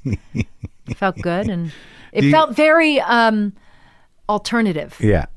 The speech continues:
Speaker 1: as you say.
Speaker 2: Like a new thing.
Speaker 1: Well, yes.
Speaker 2: Yeah.
Speaker 1: Because it was, like, guys that were sort of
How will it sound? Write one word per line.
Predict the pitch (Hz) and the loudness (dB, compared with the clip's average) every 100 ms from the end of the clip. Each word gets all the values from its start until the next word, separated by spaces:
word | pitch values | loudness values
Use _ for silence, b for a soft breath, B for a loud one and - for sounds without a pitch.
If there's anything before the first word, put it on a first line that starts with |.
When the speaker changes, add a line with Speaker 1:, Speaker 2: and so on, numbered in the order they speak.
| - - | -12 -8
Speaker 1:
as | 165 175 | -6 -6
you | 151 | -6
say. | - 127 110 | -8 -6 -2
Speaker 2:
Like | 110 | 0
a | 110 | 2
new | 104 107 107 104 92 - | 2 4 4 2 0 -4
thing. | - 101 76 65 - - B B B B B | -6 -4 -4 -8 -20 -20 B B B B B
Speaker 1:
Well, | 294 311 | 2 2
yes. | 214 269 - - - - | 2 0 0 -4 -14 -6
Speaker 2:
Yeah. | 104 101 82 - - | 0 0 0 -6 -10
Speaker 1:
Because | 226 220 | -8 -4
it | 208 | -4
was, | 208 | -2
like, | 208 202 | -2 0
guys | 190 185 208 202 | 0 2 2 2
that | 196 | -2
were | 143 | -4
sort | 165 - 190 | -6 -2 0
of | 190 175 | 0 -4